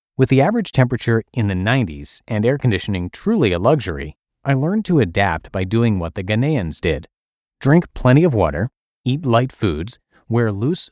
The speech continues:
light-colored clothing and as little as possible, use a sweat rag, keep something wet and cool on your head or wrists, get plenty of airflow, and most importantly,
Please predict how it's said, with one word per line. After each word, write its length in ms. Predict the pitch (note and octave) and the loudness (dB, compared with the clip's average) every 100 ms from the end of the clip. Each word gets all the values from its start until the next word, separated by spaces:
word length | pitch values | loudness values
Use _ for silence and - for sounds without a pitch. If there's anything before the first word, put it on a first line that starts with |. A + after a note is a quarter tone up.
| - | -6
light-colored 640 | G#2+ C3+ E3 B2 A#2 A2+ | -2 -2 -2 -4 -2 -4
clothing 500 | - A2 D#2 D2 G#2+ | -2 -2 -2 -6 -8
and 140 | G2+ | -8
as 140 | F2+ - | -8 -4
little 260 | B2 G#2+ | -2 -2
as 100 | D#2 | -4
possible, 560 | - A#2 G#2+ C#2+ C#2 - _ _ _ - | 0 2 0 -4 -10 -12 _ _ _ -6
use 200 | D#3+ C#3+ | -4 -2
a 80 | G#2+ | -4
sweat 300 | - F#3 C#3 | 2 2 2
rag, 380 | F2+ C#2 F2 B2 _ _ - | -2 -4 -8 -12 _ _ -6
keep 200 | - A3+ | -2 0
something 380 | - D#3+ D#3 A2 | 0 -2 0 2
wet 220 | G#2+ C3 - | 2 0 -2
and 160 | G#2 | -4
cool 320 | - B2 A#2+ | -2 2 2
on 120 | G#2+ F#2 | 2 -2
your 120 | F2 | -4
head 260 | - G#2+ | -2 -2
or 180 | G#2+ F2 | -2 -6
wrists, 480 | F2 G#2 C#2+ - - - _ _ - | -2 -2 -2 -10 -12 -14 _ _ -6
get 180 | A2 - | -4 -4
plenty 280 | - C#3+ F3 | -4 0 2
of 80 | F3 | 2
airflow, 540 | G#2 G#2 - D#2+ C#2 - _ - | 2 0 -2 -4 -6 -12 _ -6
and 140 | B2 | -2
most 200 | C#3+ G#3 | -2 0
importantly, 540 | G3 - D3 A#2+ F2 | -2 0 0 0 -4